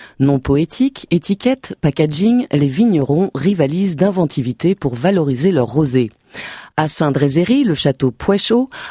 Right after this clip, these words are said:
a en grande partie construit son succès sur ses rosés aux bouteilles identifiables au premier coup d'œil. Sérigraphiés et de forme allongée, chapeautés d'un bouchon en verre, la cuvée Prestige est qualifiée de fabuleuse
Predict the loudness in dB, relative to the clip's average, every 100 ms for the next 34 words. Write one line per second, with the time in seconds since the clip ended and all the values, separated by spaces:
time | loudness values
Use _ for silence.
0 | -2 0 0 0 0 0 -2 -4 -2 0
1 | 0 0 0 0 0 0 -2 0 0 0
2 | -2 -2 0 2 2 2 0 -2 -2 0
3 | 2 0 0 0 0 -4 -2 0 2 0
4 | -4 -2 0 0 0 -2 0 2 0 -4
5 | -10 -18 -8 -2 0 0 0 -2 -2 -2
6 | -2 0 -2 -2 -2 -2 0 0 0 0
7 | -2 -2 -10 -4 -2 0 0 0 0 0
8 | 0 -2 -4 -2 -2 0 0 0 0 -2
9 | -6 -6 -4 0 0 0 0 0 -2 -2
10 | -2 -2 0 -2 0 0 0 -4 -4 -4
11 | -2 -2 0 0 2 0 -2